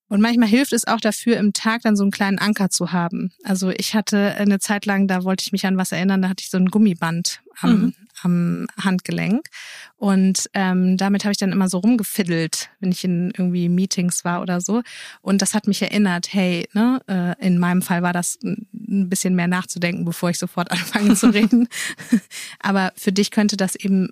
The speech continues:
Speaker 1: äh, was Ähnliches sein, nämlich, hey, erstmal nach innen horchen, bevor ich nach außen gehe.
Speaker 2: Mhm.
Speaker 1: Und, äh,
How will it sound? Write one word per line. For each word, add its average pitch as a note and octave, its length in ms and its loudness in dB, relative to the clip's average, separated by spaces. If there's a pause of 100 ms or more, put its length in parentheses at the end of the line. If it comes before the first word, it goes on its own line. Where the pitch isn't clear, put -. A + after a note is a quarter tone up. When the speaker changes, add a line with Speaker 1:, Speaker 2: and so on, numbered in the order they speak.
(120)
Speaker 1:
äh, F#3 220 -2
was F#3 160 -4
Ähnliches G#3 480 2
sein, F#3 500 0
nämlich, F#3+ 420 0
hey, G3 280 0 (640)
erstmal G3 360 0
nach F#3+ 140 0
innen F#3 400 2
horchen, F3 560 -2 (600)
bevor F#3+ 220 -2
ich F3+ 80 -2
nach F#3 140 -2
außen F#3 380 -4
gehe. - 340 -4
Speaker 2:
Mhm. G#3+ 260 2 (1600)
Speaker 1:
Und, F3+ 600 2
äh, F#3 640 -4